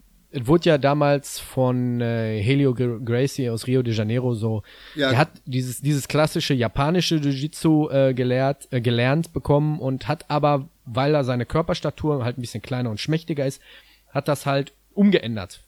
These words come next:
Speaker 1: Für seine Be-, Begriffe andere Techniken.
Speaker 2: Ja.
Speaker 1: Und daraus ist dieses Brasilien Jiu-Jitsu geworden, also
Speaker 2: Okay.
Speaker 1: Jiu-Jitsu Brasileiro. Und, ähm, sei-, einer seiner Söhne,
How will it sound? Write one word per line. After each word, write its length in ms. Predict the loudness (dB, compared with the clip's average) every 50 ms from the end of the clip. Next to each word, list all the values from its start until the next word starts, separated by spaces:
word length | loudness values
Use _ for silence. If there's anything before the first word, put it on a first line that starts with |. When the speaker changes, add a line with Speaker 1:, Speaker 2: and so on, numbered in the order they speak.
| _
Speaker 1:
Für 140 | -4 -2 0
seine 320 | 2 4 4 4 4 2
Be-, 420 | 0 -4 -10 -16 -16 -10 -8 -8 -8
Begriffe 580 | -6 -6 -6 -4 -4 -2 -4 -2 -2 -2 -2
andere 280 | -2 -2 -2 -2 -2 -2
Techniken. 460 | -2 -4 -4 -2 -4 -6 -6 -6 -4
Speaker 2:
Ja. 160 | -2 0 0
Speaker 1:
Und 220 | 0 0 -2 -4 -10 _ -4
daraus 300 | -2 0 2 0 0 0
ist 140 | -2 -2 -2
dieses 260 | -2 -2 -2 -6 -6
Brasilien 520 | -4 -2 -2 -2 0 0 0 2 2 0
Jiu-Jitsu 420 | 0 -2 -4 -4 -8 -8 -8 -8 -8
geworden, 320 | -8 -6 -6 -6 -6 -6
also 220 | -6 -4 -4 -4
Speaker 2:
Okay. 160 | -2 -2 -2 -2
Speaker 1:
Jiu-Jitsu 340 | -2 -2 -4 -6 -6 -6
Brasileiro. 640 | -4 -2 -4 -4 -2 -4 -2 -2 -2 0 0 -2 -4 -6 _ -20 -20 -20 -20 -20 -20 _ 0
Und, 340 | 2 4 4 4 4 2 2
ähm, 360 | 2 2 2 2 2 0 -2 -4 _ _ _ _ _ _ _ -20 -20
sei-, 480 | -6 -2 0 2 2 4 2 2 0 -2 -4
einer 240 | -2 2 4 4 4
seiner 300 | 4 4 4 4 2 2
Söhne, 600 | 4 4 4 4 4 4 4 4 2 2 0 -4